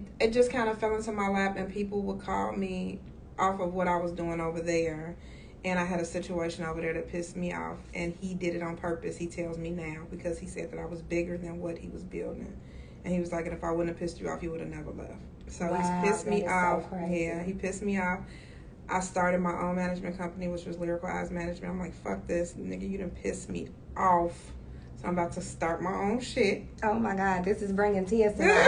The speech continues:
Speaker 2: eyes, 'cause it literally, the same thing literally
Speaker 1: Really?
Speaker 2: happened to me.
Speaker 1: Yeah, I started my own shit. Got in an argument with him. He took the other person's side, but then come to find out, it was just all, like,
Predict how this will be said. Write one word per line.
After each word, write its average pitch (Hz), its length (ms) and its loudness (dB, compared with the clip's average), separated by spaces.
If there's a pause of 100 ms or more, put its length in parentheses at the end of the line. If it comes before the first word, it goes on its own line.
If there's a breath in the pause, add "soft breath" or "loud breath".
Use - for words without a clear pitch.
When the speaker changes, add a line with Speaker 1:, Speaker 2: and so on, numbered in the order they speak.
Speaker 2:
eyes, 208 120 12
'cause 214 100 4
it 202 140 12
literally, 226 320 12
the 202 180 6
same 220 440 4
thing 196 680 2
literally 196 480 6
Speaker 1:
Really? 196 100 6
Speaker 2:
happened 185 340 8
to 180 60 2
me. 190 360 4
Speaker 1:
Yeah, 214 400 4
I 185 40 -6
started 185 380 2
my 190 160 2
own 185 320 0
shit. 185 500 -2 (420 loud breath)
Got 175 160 2
in 196 60 2
an 185 80 0
argument 185 500 0
with 185 160 -2
him. 175 460 -2
He 196 120 -4
took 180 240 -4
the 180 60 -4
other 180 240 -4
person's 180 400 -4
side, 180 440 -4
but 175 140 -4
then 175 180 -4
come 175 200 -6
to 180 80 -4
find - 280 -8
out, 170 220 -4
it - 100 -4
was 87 140 -6
just 85 160 -6
all, 156 380 -4
like, 160 340 -4